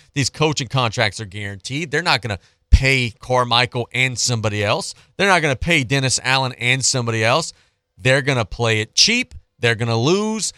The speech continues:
and they're gonna feed it to the fans who are gonna gobble it all up and say, "Oh, yeah, we're, we're close. We're close. We're right there. Oh, we ended the year strong. We're right there."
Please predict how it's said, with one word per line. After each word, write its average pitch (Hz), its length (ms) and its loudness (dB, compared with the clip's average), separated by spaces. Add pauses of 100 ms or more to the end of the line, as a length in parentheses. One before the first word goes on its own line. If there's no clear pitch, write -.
(100)
and 120 160 -2
they're 117 100 2
gonna 98 160 -4
feed 208 380 -4
it 208 100 -6
to 202 100 0
the 196 120 0
fans 185 440 0
who 117 140 -2
are 104 60 -4
gonna 92 240 -8
gobble 165 560 2
it 180 80 0
all 170 240 4
up 107 180 -4
and 101 100 -16
say, 113 160 -8
"Oh, 170 280 2
yeah, 175 220 2
we're, 170 180 -2
we're 160 120 -4
close. 208 600 -4
We're 139 80 -8
close. 196 420 -2
We're 170 140 -4
right 202 240 2
there. 180 320 0 (240)
Oh, 185 140 0
we 180 160 0
ended 226 220 -2
the 226 60 -4
year 233 200 4
strong. 170 360 0
We're 185 140 -4
right 208 240 2
there." 180 380 2